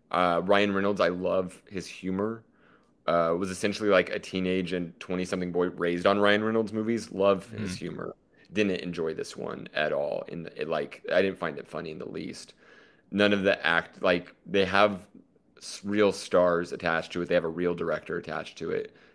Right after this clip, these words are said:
Speaker 1: To me, it was, it was painful how, how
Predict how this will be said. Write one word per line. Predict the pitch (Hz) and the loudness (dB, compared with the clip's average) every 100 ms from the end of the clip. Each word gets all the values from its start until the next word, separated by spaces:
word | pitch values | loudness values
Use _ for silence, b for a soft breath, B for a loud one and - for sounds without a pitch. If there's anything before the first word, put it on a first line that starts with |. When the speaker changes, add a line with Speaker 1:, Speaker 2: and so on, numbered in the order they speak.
| - | -8
Speaker 1:
To | 92 | -4
me, | 87 | -2
it | 80 | -4
was, | - - - _ | -8 -14 -20 _
it | - - | -12 -8
was | - 82 - - _ _ _ - - _ - | -6 -6 -8 -16 _ _ _ -20 -20 _ -2
painful | 98 98 90 - 50 - _ b | 0 0 -2 -6 -6 -8 _ b
how, | 85 82 80 87 _ - | 2 2 2 -4 _ -14
how | - 85 82 82 80 | -2 2 4 2 0